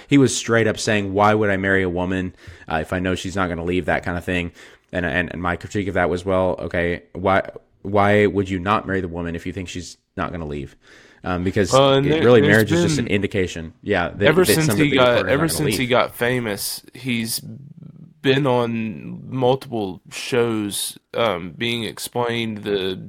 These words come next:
Speaker 2: story of Jesus Christ. Um,
Speaker 1: Mm-hmm.
Speaker 2: I, I pray that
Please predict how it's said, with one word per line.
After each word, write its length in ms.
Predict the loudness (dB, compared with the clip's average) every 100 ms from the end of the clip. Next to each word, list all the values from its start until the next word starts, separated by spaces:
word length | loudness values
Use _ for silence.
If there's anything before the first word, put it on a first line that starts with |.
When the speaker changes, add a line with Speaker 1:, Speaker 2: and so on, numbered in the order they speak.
| -16 -14 -10
Speaker 2:
story 440 | -4 0 0 -2
of 120 | -4
Jesus 380 | -4 -6 -6 -10
Christ. 540 | -2 2 2 2 -6 -16 -20 -20 -20 -6
Um, 380 | 0 2 2 -2
Speaker 1:
Mm-hmm. 60 | 0
Speaker 2:
I, 340 | 0 2 0
I 40 |
pray 460 | -2 0 2 2 0
that 260 | -2 -4